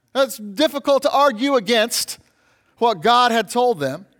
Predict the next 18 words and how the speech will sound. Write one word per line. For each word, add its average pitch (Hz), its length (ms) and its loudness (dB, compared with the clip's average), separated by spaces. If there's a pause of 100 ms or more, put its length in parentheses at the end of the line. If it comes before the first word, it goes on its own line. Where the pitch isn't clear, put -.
(640)
But 262 160 2
not 302 240 2
only 320 260 0
that, 160 460 0 (160)
in 226 100 -4
chapter 262 420 0
ten, 226 600 -4 (100)
the 185 240 -6
Israelites, 226 840 0 (160)
after 262 440 -2
that 226 340 -4 (240)
solemn 247 680 0
time 226 500 0
of 170 220 -4
rededication 220 1040 -2
of 196 100 -2
their 180 180 0
lives, 170 600 0